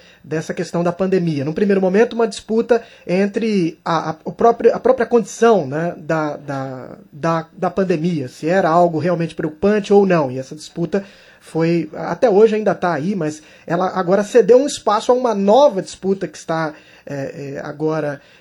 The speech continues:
em jogo, que é a disputa de quem é o pai da criança, ou seja, quem é o dono do vírus que está aterrorizando o mundo inteiro.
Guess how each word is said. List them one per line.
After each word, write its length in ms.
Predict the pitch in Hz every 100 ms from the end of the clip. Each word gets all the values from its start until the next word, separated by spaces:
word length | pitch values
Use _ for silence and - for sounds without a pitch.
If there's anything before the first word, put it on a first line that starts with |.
| -
em 180 | 143 135
jogo, 480 | 143 233 233 139 135 _ -
que 160 | 196
é 80 | 185
a 60 | 196
disputa 540 | - - 208 214 233
de 380 | 175 156 208 214 _ _
quem 300 | 262 277 254
é 80 | 254
o 100 | 240
pai 240 | 247 254
da 140 | 240 -
criança, 520 | 208 196 214 180 170
ou 60 |
seja, 300 | 151 175 156
quem 340 | 160 240 262 240
é 60 |
o 100 | 247
dono 320 | 185 196 226 208
do 80 |
vírus 420 | 190 151 208 196 -
que 100 | 202
está 400 | - 165 180 185
aterrorizando 680 | - 185 180 185 156 190 185
o 20 |
mundo 240 | 180 180 185
inteiro. 460 | 175 160 139 -